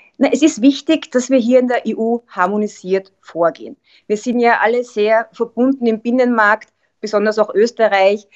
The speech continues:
Denken wir nur daran, zwei Drittel der österreichischen Exporte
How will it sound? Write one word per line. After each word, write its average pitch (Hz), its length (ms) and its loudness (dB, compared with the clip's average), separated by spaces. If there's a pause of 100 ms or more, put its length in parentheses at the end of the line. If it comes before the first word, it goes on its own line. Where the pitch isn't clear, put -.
(200)
Denken 208 220 -2
wir 233 60 4
nur 226 100 2
daran, 208 560 0 (200)
zwei 190 240 0
Drittel 202 680 -8
der 190 360 0
österreichischen 208 640 -2
Exporte 196 800 0